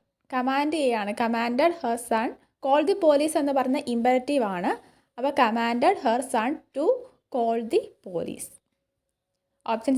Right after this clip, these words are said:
സി ആണ് ആൻസർ. Find the correct word from the following words. Eccentric, tuition,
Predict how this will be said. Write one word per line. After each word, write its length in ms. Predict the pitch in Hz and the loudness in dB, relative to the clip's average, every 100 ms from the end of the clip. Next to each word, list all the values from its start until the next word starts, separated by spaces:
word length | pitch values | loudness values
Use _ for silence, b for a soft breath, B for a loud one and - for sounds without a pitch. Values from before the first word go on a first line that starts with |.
| 262 | 0
സി 140 | 294 302 214 | 0 2 0
ആണ് 180 | 196 339 - 196 | -2 -4 -4 -6
ആൻസർ. 340 | 180 - - - _ _ _ _ _ _ _ _ _ _ _ _ _ _ _ - | -6 -8 -8 -10 _ _ _ _ _ _ _ _ _ _ _ _ _ _ _ 0
Find 200 | 415 453 | 2 2
the 60 | 466 381 | 4 6
correct 320 | 349 370 - 381 | 4 4 2 2
word 220 | 320 330 320 | 2 2 0
from 140 | 294 262 233 | -2 0 0
the 100 | 285 - b b b _ _ | 0 -2 b b b _ _
following 420 | 359 370 381 359 226 | 2 4 4 0 -4
words. 260 | 190 - - _ _ _ _ _ _ _ _ _ _ _ _ _ _ _ 277 | -6 -8 -14 _ _ _ _ _ _ _ _ _ _ _ _ _ _ _ -4
Eccentric, 580 | 302 - 359 349 370 494 - - _ _ _ - | -4 2 2 4 4 0 -2 -18 _ _ _ -4
tuition, 480 | 320 339 - 381 | -2 -2 -2 -2